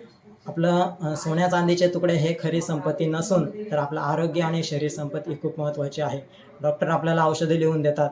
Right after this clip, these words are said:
तर ते आपण औषधं अरविंद मेडिकल स्टोअर्समधूनच घ्यावी असं मला म्हणायचं आहे.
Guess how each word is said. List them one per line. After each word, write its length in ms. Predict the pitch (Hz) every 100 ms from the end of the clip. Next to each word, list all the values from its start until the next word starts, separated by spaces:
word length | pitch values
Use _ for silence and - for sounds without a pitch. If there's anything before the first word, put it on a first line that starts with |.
| -
तर 100 | 156
ते 100 | 156
आपण 260 | 151 143 151
औषधं 380 | 147 147 147 151
अरविंद 320 | 147 147 147
मेडिकल 240 | 147 151
स्टोअर्समधूनच 720 | 143 156 143 147 135 151 175
घ्यावी 180 | 151 147
असं 220 | 147 156
मला 180 | 151 151
म्हणायचं 360 | 147 139 -
आहे. 100 | 147